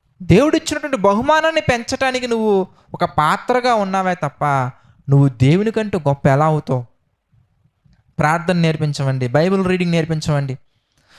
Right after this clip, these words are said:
దేవుని కొరకు పాట పాడి దేవుని మహిమపరచడం నేర్పించమండి. ట్వంటీ ఇయర్స్, ట్వంటీ ఫైవ్ ఇయర్స్ ఉంటాయి ఒక్కొక్క చెల్లికి, ఒక్కొక్క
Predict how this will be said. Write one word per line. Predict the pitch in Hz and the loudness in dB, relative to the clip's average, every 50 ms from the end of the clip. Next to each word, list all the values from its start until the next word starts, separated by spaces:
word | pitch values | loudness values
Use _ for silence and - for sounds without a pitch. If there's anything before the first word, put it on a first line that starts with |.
| - _ _ | -20 _ _
దేవుని | 139 160 196 220 226 220 | 0 0 2 2 2 2
కొరకు | 233 220 208 196 | 0 0 0 0
పాట | - - 175 180 196 220 - 247 | 0 2 2 2 2 2 0 0
పాడి | - - 233 233 233 214 | 0 2 0 0 0 0
దేవుని | 175 196 202 226 233 226 | 0 2 2 2 2 0
మహిమపరచడం | 208 190 185 196 220 233 247 240 233 233 240 226 | 0 2 2 2 2 2 2 0 0 -2 -4 -4
నేర్పించమండి. | 226 220 214 208 208 208 202 - 202 190 185 175 170 160 151 - _ _ _ _ _ _ _ _ _ _ _ _ _ _ _ _ _ _ _ _ _ - - - - - _ _ _ _ _ _ _ _ _ _ _ _ _ _ | -2 -2 -4 -2 -4 -6 -6 -4 -4 -4 -2 -4 -6 -8 -10 -14 _ _ _ _ _ _ _ _ _ _ _ _ _ _ _ _ _ _ _ _ _ -20 -20 -20 -20 -20 _ _ _ _ _ _ _ _ _ _ _ _ _ _
ట్వంటీ | - 160 165 175 175 196 | 4 4 4 4 2 0
ఇయర్స్, | 190 185 190 208 202 - - - - - _ _ _ _ _ _ _ _ _ _ _ _ _ _ _ _ _ _ _ _ _ | 0 2 2 0 0 -2 -6 -10 -12 -14 _ _ _ _ _ _ _ _ _ _ _ _ _ _ _ _ _ _ _ _ _
ట్వంటీ | 170 180 190 202 196 | -4 -2 -2 -4 -4
ఫైవ్ | 180 190 180 170 170 | 0 0 2 2 2
ఇయర్స్ | 202 226 - - | 2 2 0 -2
ఉంటాయి | 226 214 - 220 190 | -6 -4 -2 -2 -2
ఒక్కొక్క | 160 - 170 - - | -2 -2 -4 -4 -4
చెల్లికి, | 165 - - - 151 160 180 - 180 | -4 -2 0 0 0 0 -2 -2 -4
ఒక్కొక్క | 165 - 160 - | -6 -6 -6 -8